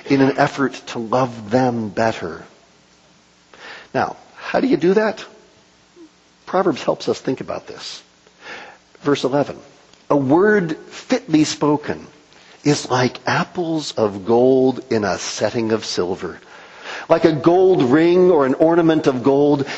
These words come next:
is a wise reprover to a listening ear. Earlier in Proverbs nine, the father told his son that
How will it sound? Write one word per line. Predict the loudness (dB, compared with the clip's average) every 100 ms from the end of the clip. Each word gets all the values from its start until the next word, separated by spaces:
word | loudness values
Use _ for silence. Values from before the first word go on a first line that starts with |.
| 0
is | 2 4
a | 2
wise | 2 2 2 2 4 4 2 -2
reprover | -2 -2 -2 0 2 4 2 0 -2 -6
to | 0 0
a |
listening | 0 -2 -4 -2 0 0 -2 -4
ear. | -4 -2 -2 -6 -8 -18 _ _ _ _ _ _ -20 -20 _ -20 -20 -20 -20 _ _ _ _ _ _ _ -2
Earlier | 2 2 2
in | 0
Proverbs | 0 0 0 -2
nine, | 0 0 -2 -6 -10 -16 -20 _ _ -16
the | -4
father | 0 0 -2
told | -2 -2
his | -2 -2
son | -2 0
that | -2 -4